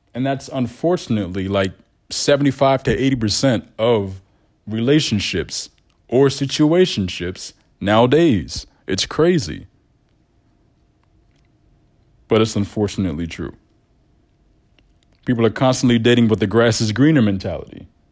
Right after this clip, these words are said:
And the world's made it easy for us to do that. You know, so they're hesitant to commit to one person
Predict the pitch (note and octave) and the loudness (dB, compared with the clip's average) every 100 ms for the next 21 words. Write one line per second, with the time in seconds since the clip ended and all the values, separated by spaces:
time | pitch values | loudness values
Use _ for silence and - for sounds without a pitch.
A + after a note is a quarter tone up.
0 | _ _ _ _ _ _ _ _ _ _ | _ _ _ _ _ _ _ _ _ _
1 | _ _ _ _ _ _ C3+ E3 E3 F3+ | _ _ _ _ _ _ 0 4 6 4
2 | - C#3+ E3+ D#3 - - F3 F#3+ C3 A2+ | 4 2 2 0 -4 -6 -2 0 0 -2
3 | C3 B2 C#3 - D3+ C#3 A3+ F#2+ D2 - | 0 0 -2 0 0 4 6 6 2 -2
4 | - _ _ _ _ _ _ _ _ _ | -12 _ _ _ _ _ _ _ _ _
5 | _ _ _ _ _ _ _ _ _ _ | _ _ _ _ _ _ _ _ _ _
6 | _ _ - F#2+ G#2+ A#2+ A#2 A#2 C#3 C#3+ | _ _ -10 -2 0 2 4 4 2 0
7 | C3 A#2+ A2 G#2+ A#2+ C#3+ - G2 F#2+ F#2 | -4 -4 -4 0 2 0 -4 -2 -4 0
8 | D#3 F3+ - D2+ C#2 | 0 0 -2 -8 -8